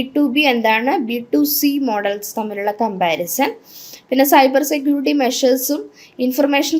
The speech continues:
സെക്യൂരിറ്റി practices in e-commerce-ഉം തമ്മിൽ എന്ത് ചെയ്യുക, കമ്പയർ ചെയ്യാൻ പറഞ്ഞിട്ടൊരു ചോദ്യം തന്നിട്ടുണ്ട്. പിന്നെ e-commerce technologies, e-commerce technology, discuss the role of artificial intelligence and machine learning in shaping the future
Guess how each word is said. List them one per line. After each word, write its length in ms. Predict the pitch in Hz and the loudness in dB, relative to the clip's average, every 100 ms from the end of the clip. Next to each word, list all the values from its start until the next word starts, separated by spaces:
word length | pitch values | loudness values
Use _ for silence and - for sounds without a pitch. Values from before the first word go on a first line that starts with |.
| 320 | -2
സെക്യൂരിറ്റി 360 | 277 277 277 277 | -2 -2 -2 2
practices 560 | 254 220 240 233 254 247 262 | 2 2 -4 -2 -2 0 -2
in 60 | 247 | -4
e-commerce-ഉം 540 | 220 220 214 208 208 240 | -4 -6 -4 -6 -6 -4
തമ്മിൽ 220 | 220 220 214 | -2 -2 -4
എന്ത് 120 | 208 208 | -4 -2
ചെയ്യുക, 380 | 202 180 180 - - _ 226 | 2 2 0 -16 -20 _ -2
കമ്പയർ 360 | 214 214 208 214 | 0 2 2 2
ചെയ്യാൻ 180 | 208 214 | -2 -2
പറഞ്ഞിട്ടൊരു 400 | 208 202 208 202 214 | -2 -4 -8 -6 -8
ചോദ്യം 220 | 196 190 | -8 -8
തന്നിട്ടുണ്ട്. 480 | 185 175 175 180 202 381 - - 269 | -8 -10 -12 -6 -4 -4 -8 -8 -4
പിന്നെ 220 | 269 508 - _ - - - | -2 -2 -4 _ -20 -14 -8
e-commerce 460 | 302 330 311 339 349 311 | 2 2 4 0 2 0
technologies, 800 | - 302 285 277 262 233 185 - - - 254 | -2 -4 0 2 2 2 -2 -4 -10 -10 -10
e-commerce 380 | 240 254 269 285 254 | -4 -2 -2 0 -2
technology, 500 | 247 233 214 208 190 214 | -2 -2 -2 -2 -6 -2
discuss 320 | 262 - 277 254 | -2 2 2 2
the 80 | 277 262 | 2 4
role 160 | 233 269 | 6 6
of 60 | - - _ _ - - 269 | 2 -10 _ _ -14 -4 -2
artificial 520 | 294 339 320 311 311 262 | 0 -2 -2 -2 2 2
intelligence 580 | 226 208 202 233 370 - 277 | 2 -2 0 2 2 2 0
and 100 | 254 240 | 2 2
machine 340 | 254 - 349 302 | 2 2 2 6
learning 300 | 262 240 233 277 - - - 262 | 4 4 0 -4 -10 -20 -10 -4
in 80 | 269 | -2
shaping 400 | 285 240 233 277 277 | 4 4 4 -2 0
the 40 | 285 294 | 0 0
future 380 | 302 330 349 | -2 0 2